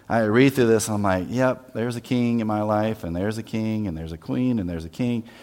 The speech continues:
And, and man, sometimes you just gotta remind ourselves that we've gotta follow the true king. That God sent his son to us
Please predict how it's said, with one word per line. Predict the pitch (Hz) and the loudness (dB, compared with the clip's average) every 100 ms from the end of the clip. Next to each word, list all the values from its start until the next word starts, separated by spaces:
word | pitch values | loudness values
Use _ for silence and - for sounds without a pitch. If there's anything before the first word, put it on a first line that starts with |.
| - - | -20 -12
And, | 110 | -12
and | 127 123 | -8 -6
man, | 131 113 | -4 -4
sometimes | - 139 151 123 | -2 -2 -2 -2
you | |
just | 127 120 | -2 -2
gotta | 113 104 | -2 -2
remind | 95 104 104 110 123 131 123 | -4 -2 0 2 2 2 2
ourselves | 101 - 107 95 95 90 - - _ _ _ _ _ _ - | 0 -2 -4 -2 -2 -4 -8 -16 _ _ _ _ _ _ -10
that | 107 117 | -8 -6
we've | 110 | -6
gotta | 120 113 | -2 -2
follow | 107 113 107 104 | -2 0 0 0
the | 90 90 | -4 -8
true | - 95 85 | -6 -4 -4
king. | - 76 73 69 101 _ _ _ _ _ _ _ _ _ _ _ _ _ _ _ - | -6 -10 -10 -12 -18 _ _ _ _ _ _ _ _ _ _ _ _ _ _ _ -12
That | 95 | -2
God | 123 120 110 | 2 2 0
sent | 110 | -4
his | 98 | -4
son | - 107 | -2 -2
to | 90 - | -2 -2
us | 131 85 82 - - | 0 -2 -6 -14 -16